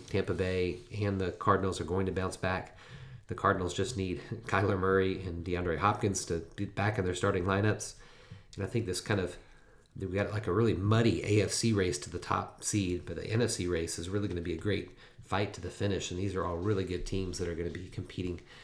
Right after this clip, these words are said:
for the top. Next, I'll call it, uh, the most disappointing game.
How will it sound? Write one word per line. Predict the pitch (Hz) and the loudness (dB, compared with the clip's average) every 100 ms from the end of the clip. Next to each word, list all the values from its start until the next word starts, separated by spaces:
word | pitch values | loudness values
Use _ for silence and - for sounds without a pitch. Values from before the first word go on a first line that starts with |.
| - | -18
for | - - | -6 -4
the | |
top. | 78 95 87 - - - - - - - - - _ _ - - | 2 2 2 0 -14 -20 -20 -20 -20 -20 -20 -20 _ _ -20 -2
Next, | 117 - | 0 4
I'll | 117 | 6
call | 123 127 | 8 6
it, | 139 | 6
uh, | 113 98 | 4 2
the | 92 | 2
most | 98 98 117 127 | 0 4 4 4
disappointing | - 139 123 - 113 123 123 | 4 4 4 2 2 4 2
game. | 90 104 92 | 2 2 2